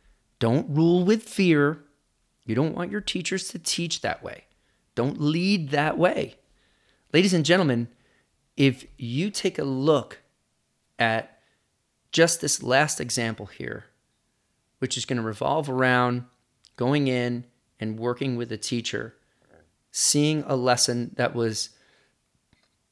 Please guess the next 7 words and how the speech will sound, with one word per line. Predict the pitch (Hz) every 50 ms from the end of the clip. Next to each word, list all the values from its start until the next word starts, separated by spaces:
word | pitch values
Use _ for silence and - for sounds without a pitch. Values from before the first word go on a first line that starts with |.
| _
so | - - - - - 156 156
far | 147 - - 135 123 120 117 117 110 120 - - _ _ -
off | 131 120 113 - - -
the | 110
wall, | 107 110 110 107 120 - - _ _ _ _ _ _ _ _ _ _ _ _ _ _ _ _ _ _ _ _ _ _ _ _ _ _ _ _ -
I | 147 139 143
couldn't | 143 - - 131 131 127 - -